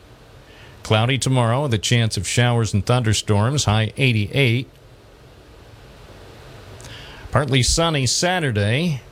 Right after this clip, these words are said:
a few showers and thunderstorms, high ninety. And then, for those who need it, the Sunday forecast mostly sunny with a chance of showers and thunderstorms in the afternoon, high ninety-two. Right now,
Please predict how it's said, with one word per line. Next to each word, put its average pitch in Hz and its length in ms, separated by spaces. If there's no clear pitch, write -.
a - 60
few 127 240
showers 143 520
and 101 120
thunderstorms, 131 760
high 113 200
ninety. 127 720
And 110 220
then, 127 400
for - 160
those 110 440
who 104 120
need 131 280
it, - 440
the 160 140
Sunday 123 400
forecast 117 640
mostly 95 400
sunny 170 400
with 120 180
a 85 60
chance 117 380
of 90 120
showers 131 460
and 98 160
thunderstorms 110 760
in 92 60
the 98 80
afternoon, 110 460
high 113 180
ninety-two. 117 720
Right 110 160
now, 117 360